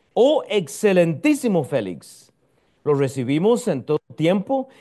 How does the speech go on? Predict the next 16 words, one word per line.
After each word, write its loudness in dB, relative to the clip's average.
y 0
en -2
todo 4
lugar 2
con -2
toda 4
gratitud". -2
Vea, -4
ve-, -8
vea -10
qué -8
respeto -6
de, -6
de, -4
de -4
orador. -4